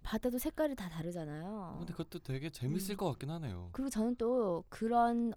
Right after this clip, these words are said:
Speaker 1: 어디지? 고속도로, 휴게소. 휴게소의 재미가 있거든요.
Speaker 2: 네.
Speaker 1: 휴게소에서는 어묵을 먹어야 된다.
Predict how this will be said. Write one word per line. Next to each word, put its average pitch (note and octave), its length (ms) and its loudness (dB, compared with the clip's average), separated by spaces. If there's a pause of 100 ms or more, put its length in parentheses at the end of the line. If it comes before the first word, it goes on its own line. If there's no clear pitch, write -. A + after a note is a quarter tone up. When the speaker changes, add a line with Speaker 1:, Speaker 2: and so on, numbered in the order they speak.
Speaker 1:
어디지? F3+ 460 -2 (640)
고속도로, A3 680 0 (380)
휴게소. C#4+ 540 2 (460)
휴게소의 F4 480 4
재미가 F3+ 360 2
있거든요. E3 840 -2 (160)
Speaker 2:
네. F#2+ 380 -4 (380)
Speaker 1:
휴게소에서는 D4 880 0 (1700)
어묵을 G3+ 380 8
먹어야 E3 340 -4
된다. F3 320 -12